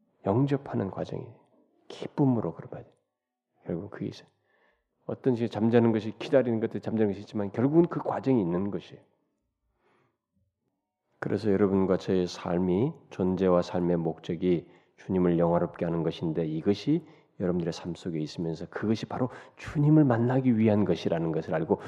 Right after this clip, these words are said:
종말을 향해서 나아가고 있기 때문에 더욱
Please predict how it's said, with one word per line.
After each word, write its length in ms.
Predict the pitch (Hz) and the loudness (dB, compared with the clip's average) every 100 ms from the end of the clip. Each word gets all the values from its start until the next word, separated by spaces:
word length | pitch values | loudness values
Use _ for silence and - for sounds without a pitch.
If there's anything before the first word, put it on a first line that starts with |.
| - | -6
종말을 440 | 120 135 165 170 | 4 8 8 8
향해서 220 | 160 147 | 6 4
나아가고 420 | 139 117 135 143 135 | 2 2 4 4 4
있기 160 | 147 | 2
때문에 580 | 151 156 170 147 - - | 2 4 8 8 6 -12
더욱 340 | - 147 160 | -4 2 2